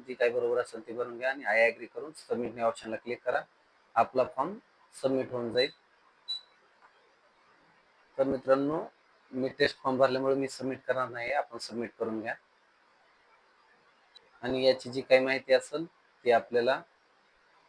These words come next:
जे आपल्या अटी शर्ती फॉर्म आहे तो सर्व वाचून घ्या, म्हणजे याची पूर्ण माहिती आपल्याला कोणत्या तारखेला कोणते केंद्र पात्र झालेत, केंद्र चालक पात्र झालेत किंवा अपात्र झालेत, आपल्याला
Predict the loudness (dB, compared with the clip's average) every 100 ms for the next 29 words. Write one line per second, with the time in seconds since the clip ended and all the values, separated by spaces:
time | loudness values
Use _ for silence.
0 | 0 6 6 8 6 6 0 0 0 -2
1 | -2 -2 0 -2 -4 -8 -4 0 4 8
2 | 8 6 0 -2 -2 -4 -2 2 2 0
3 | -8 -6 -6 -4 -8 -2 -2 -2 -6 -8
4 | -10 _ _ _ _ _ _ _ _ _
5 | _ 0 2 2 4 2 4 0 0 0
6 | -10 _ _ _ _ _ _ _ _ _
7 | _ _ _ _ _ _ _ _ _ _
8 | _ _ _ _ _ -4 -2 -2 -2 -2
9 | 0 -2 6 4 6 -2 0 0 -2 -10
10 | -4 -4 -2 -2 -2 0 -2 -2 -2 -2
11 | -4 -6 -8 -2 0 0 -4 -8 -4 -4
12 | -4 -10 _ _ _ _ _ -10 -2 0
13 | 0